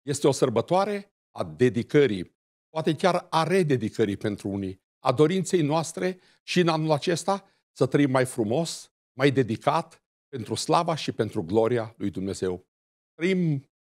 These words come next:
zile destul de delicate, în care nu știm încotro va apuca cursul lumii, dar ne bucurăm de faptul că avem de partea noastră un Mântuitor care este viu în vecii vecilor.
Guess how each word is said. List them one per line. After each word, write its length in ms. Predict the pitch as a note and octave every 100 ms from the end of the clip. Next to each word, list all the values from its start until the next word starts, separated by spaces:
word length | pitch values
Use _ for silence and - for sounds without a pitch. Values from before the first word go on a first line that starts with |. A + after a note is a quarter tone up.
| _
zile 580 | - F3 B2+ G2+ - _ _ _
destul 320 | D#3+ - E3+
de 80 | B2+
delicate, 800 | G#2+ F#2+ - G2+ - F#2+ E2 _ _ _
în 100 | C3
care 240 | D#3+ E3+
nu 200 | D3+ D3
știm 280 | F3 - A#2
încotro 460 | A2 - A2 C#3 C3
va 120 | A#2
apuca 320 | A2+ B2+ B2
cursul 580 | - C3 G#2+ - G2+ - _
lumii, 480 | G#2 G#2 F2+ F2 _ _ _
dar 180 | C3 G#2+
ne 140 | A2
bucurăm 540 | F2+ G2+ A#2+ C#3+ A2
de 80 | F#2
faptul 420 | F2+ G2+ - G2+
că 380 | - _ _ _
avem 260 | G#2 C3+ A#2+
de 100 | G#2+
partea 340 | A2+ A2+ -
noastră 560 | G#2 G#2+ - G2 - _
un 140 | D3 C3
Mântuitor 800 | A2+ G#2+ G#2 G#2+ G2+ F#3+ G3+ G3
care 260 | - G#2+
este 280 | F#2 - -
viu 520 | - - D#3+ E3 E3+
în 220 | - G#2+ E2
vecii 420 | A#2 A#2+ - A2
vecilor. 600 | - G#2 - G#2 F2+